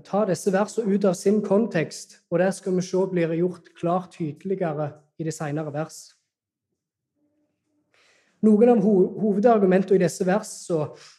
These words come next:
er jo det at folk skal få leve i overbevisning i sin tro.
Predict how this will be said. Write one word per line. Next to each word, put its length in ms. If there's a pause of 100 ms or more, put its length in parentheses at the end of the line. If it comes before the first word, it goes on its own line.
(140)
er 220
jo 140
det 340 (880)
at 180
folk 360
skal 180
få 160
leve 480
i 160 (460)
overbevisning 840
i 40
sin 380
tro. 300